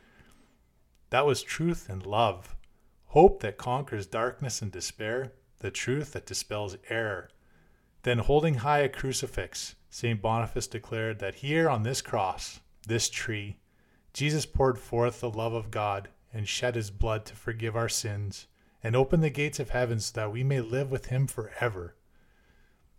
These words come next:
Jesus lives and Thor is dead. Then Saint Boniface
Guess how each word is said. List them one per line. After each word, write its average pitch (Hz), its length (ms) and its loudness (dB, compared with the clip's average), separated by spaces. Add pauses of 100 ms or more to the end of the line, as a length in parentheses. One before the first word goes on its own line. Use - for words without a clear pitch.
(140)
Jesus 135 440 0
lives 120 560 0
and 95 160 -10
Thor 113 220 0
is 101 140 -2
dead. 92 400 -8 (840)
Then 107 140 -2
Saint 139 340 0
Boniface 131 640 2